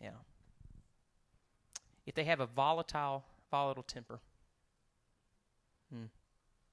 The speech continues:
Five, they have a total lack of self-control, financially, verbally, academically, sexually, physically. Six, they're dating you and still flirting with the opposite sex. Seven, if you are not in agreement on the major issues and purposes of life,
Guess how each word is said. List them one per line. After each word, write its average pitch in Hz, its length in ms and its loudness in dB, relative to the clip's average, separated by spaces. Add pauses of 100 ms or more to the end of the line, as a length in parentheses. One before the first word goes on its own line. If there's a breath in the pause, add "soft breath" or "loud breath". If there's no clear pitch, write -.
(1200)
Five, 143 400 4 (240)
they 151 100 -2
have 151 140 4
a 131 40 0
total 156 320 2
lack 143 240 2
of 135 60 -6
self-control, 127 580 -2
financially, 135 480 -4
verbally, 131 400 -2
academically, 127 520 -8
sexually, 120 500 -6
physically. 117 520 -10 (2000 soft breath)
Six, - 440 0
they're 131 240 2
dating 143 320 2
you 160 200 -2
and 147 80 -4
still 135 200 -2
flirting 139 360 0
with 139 120 -4
the 135 80 0
opposite - 340 -4
sex. - 540 -8 (2000 soft breath)
Seven, 147 380 2
if 147 140 -6
you 147 100 2
are 139 60 2
not 143 200 6
in 147 120 2
agreement 147 320 -2
on 135 80 -4
the 131 40 -8
major 135 260 -4
issues 143 340 -6
and 135 80 -8
purposes 139 440 -8
of 131 100 -6
life, 139 260 -4